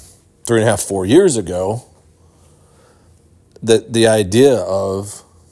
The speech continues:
how impactful the eighties was on fashion, on, um, music, movies, you know,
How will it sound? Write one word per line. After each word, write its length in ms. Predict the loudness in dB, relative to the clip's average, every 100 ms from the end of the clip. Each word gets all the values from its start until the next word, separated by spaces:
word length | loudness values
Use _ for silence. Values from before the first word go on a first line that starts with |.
| _ _ -8
how 300 | -2 0 0
impactful 920 | -4 -2 0 0 -2 -6 -6 -6 -4
the 100 | -4
eighties 320 | -4 -4 -4
was 320 | -2 -2 -2
on 140 | -6 -8
fashion, 800 | -8 -6 -6 -6 -4 -6 -6 -14 _ _ _ _ _ _ _ _ -8
on, 580 | -6 -4 -8 -10 -12 -14 _ _ _ _ _ _ _ _ -12
um, 640 | -10 -10 -12 -14 -18 -20 -20 _ _ _ _ _
music, 720 | -4 0 2 2 0 0 -6 -12
movies, 1000 | -4 2 4 4 2 -2 -2 -4 -4 -6 _ _ _ _ _ _ _ _ _ _ -10
you 120 | -4
know, 220 | -4 -6